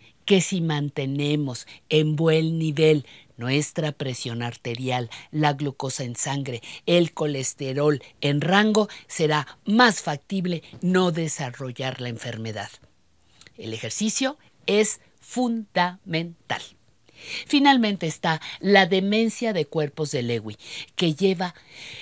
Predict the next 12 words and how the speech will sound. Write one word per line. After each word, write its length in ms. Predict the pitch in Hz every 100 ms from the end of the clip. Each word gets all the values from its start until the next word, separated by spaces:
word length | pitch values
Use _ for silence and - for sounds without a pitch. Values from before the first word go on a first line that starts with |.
| -
el 200 | 175 175
deterioro 720 | 170 165 175 175 214 220 202
cognitivo 760 | - 160 156 151 147 202 180 160
del 180 | 151 160
Alzheimer 920 | 180 175 - 165 165 151 147 160 - _ _ _ _
y 120 | 202
también 640 | 170 165 156 170 175 156 - _ - -
los 300 | 180 175 -
problemas 720 | - 151 139 156 175 175 156 151
motrices 880 | 139 131 _ 180 175 - 131 120
del 200 | 131 123
Parkinson, 960 | - - 147 135 - 127 117 - -